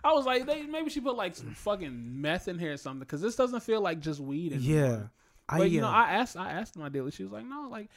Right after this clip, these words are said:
Speaker 1: I mean, we did make it a little bit stronger, but," I was like,
Speaker 2: Yeah, no, you, you met the fucking dragon.
Speaker 1: Yeah, man.
Speaker 2: Y-, yeah.
Speaker 1: That shit was tough.
Speaker 2: Um, I th-, marijuana is interesting to me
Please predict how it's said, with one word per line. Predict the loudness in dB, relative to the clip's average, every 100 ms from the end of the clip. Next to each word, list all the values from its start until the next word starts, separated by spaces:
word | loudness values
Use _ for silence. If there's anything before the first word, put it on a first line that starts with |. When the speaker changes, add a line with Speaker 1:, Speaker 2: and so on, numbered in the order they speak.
| -16 -6
Speaker 1:
I |
mean, | -4
we | -2
did | -2 -4
make | -6 -8
it |
a | -6
little | -6 -6
bit | -8
stronger, | -6 -8 -6 -8
but," | -6 -10 -12 _ _ _ _
I | -20 -18 -18
was | -16
like, | -8 -4
Speaker 2:
Yeah, | -2 -2
no, | -4
you, | -4 -4
you | -4 -2
met | -2 -2
the | -4
fucking | -8 -8 -6
dragon. | -6 -4 -6 -12
Speaker 1:
Yeah, | -12 -10
man. | -10 -12 -16 -12
Speaker 2:
Y-, | -10 -6
yeah. | -2 -2 -4
Speaker 1:
That | -8 -10
shit | -12
was | -16 -20
tough. | -18 -18 -14 -6
Speaker 2:
Um, | -4 -4 -6 -10 -12 -12
I | -12
th-, | -12 -18 -20 _ _ _ _ -4 0
marijuana | 2 4 4
is | 2
interesting | 0 -2 0 0
to |
me | 2 0 -2